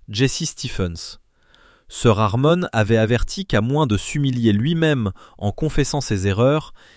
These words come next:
il terminerait bientôt sa carrière. » Tous comprirent que c'était une prédiction qu'il allait d'une certaine façon se suicider.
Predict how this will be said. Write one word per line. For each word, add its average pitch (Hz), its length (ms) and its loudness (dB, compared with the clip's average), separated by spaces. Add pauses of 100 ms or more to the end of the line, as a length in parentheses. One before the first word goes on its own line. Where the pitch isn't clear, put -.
(160)
il 131 160 -2
terminerait 139 600 0
bientôt 127 400 0
sa 107 140 -2
carrière. » 90 680 -6 (720)
Tous 220 260 2
comprirent 170 500 0
que 123 100 -2
c'était 127 220 0
une 117 220 -4
prédiction 127 640 0 (400)
qu'il 156 200 2
allait 170 200 6
d'une 131 160 -2
certaine 143 400 -2
façon 156 380 -2
se - 140 -4
suicider. 90 640 -6